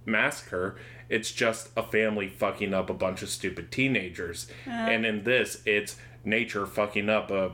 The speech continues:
Speaker 1: bunch of stupid twenty-somethings.
Speaker 2: I guess for me, what I maybe didn't like about the Texas Chainsaw Massacre and what I don't like about this movie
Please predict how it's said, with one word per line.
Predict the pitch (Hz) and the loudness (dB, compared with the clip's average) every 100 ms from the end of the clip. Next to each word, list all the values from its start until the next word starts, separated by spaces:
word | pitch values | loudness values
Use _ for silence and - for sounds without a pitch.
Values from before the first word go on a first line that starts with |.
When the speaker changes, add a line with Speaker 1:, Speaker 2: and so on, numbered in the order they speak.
| - | -2
Speaker 1:
bunch | 104 104 | 0 0
of | 104 | -2
stupid | - - 104 95 | -4 -2 0 -2
twenty-somethings. | - 113 117 104 - 76 - - - - - - - | 0 2 2 0 -2 -6 -8 -16 -10 -10 -10 -16 -10
Speaker 2:
I | - 339 | -2 2
guess | 392 453 | 4 2
for | - 480 320 | 2 4 4
me, | 262 277 | 4 4
what | 254 | 4
I | 269 294 320 262 - - - - - - | 4 4 2 0 -4 -14 -20 -20 -16 -2
maybe | 240 254 349 | 2 4 4
didn't | 508 453 453 | 2 2 2
like | 403 | 0
about | 359 330 311 220 - - 214 | 4 4 4 0 -8 -14 -4
the | 214 226 220 | 4 4 4
Texas | 226 240 - 220 | 0 -6 -8 -6
Chainsaw | 240 226 226 | -4 -2 0
Massacre | 202 196 - | 0 -2 -4
and | 202 | -4
what | 202 226 | 0 2
I | |
don't | 220 220 208 | 2 0 0
like | 202 | -2
about | 202 185 180 | 0 -2 2
this | 269 277 | 2 2
movie | 220 175 170 156 | 0 -2 -4 -10